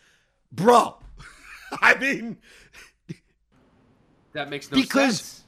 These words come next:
Speaker 1: the Brewers won their division or are leading their division. And so they wouldn't wanna have the team with the best record have to face a s-,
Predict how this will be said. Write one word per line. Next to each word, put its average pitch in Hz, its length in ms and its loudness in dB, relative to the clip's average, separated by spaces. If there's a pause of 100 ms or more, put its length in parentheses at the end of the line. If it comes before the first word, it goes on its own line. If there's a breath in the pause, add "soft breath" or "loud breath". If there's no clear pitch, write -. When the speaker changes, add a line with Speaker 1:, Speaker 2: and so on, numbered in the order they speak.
(240)
Speaker 1:
the 165 120 6
Brewers 220 540 4
won 190 260 2
their 180 120 4
division 131 520 -2
or 180 300 4
are 151 120 0
leading 160 460 0
their 107 160 -4
division. 69 420 -16 (680 soft breath)
And 151 200 2
so 170 160 0
they 165 160 2
wouldn't 185 320 0
wanna 165 320 0
have 160 420 2
the 135 60 -14
team 156 240 -2
with 143 140 -4
the 117 80 -12
best 127 400 -4
record 123 440 -2
have 123 200 -2
to 117 80 -14
face 131 280 -6
a 110 120 -8
s-, - 280 -18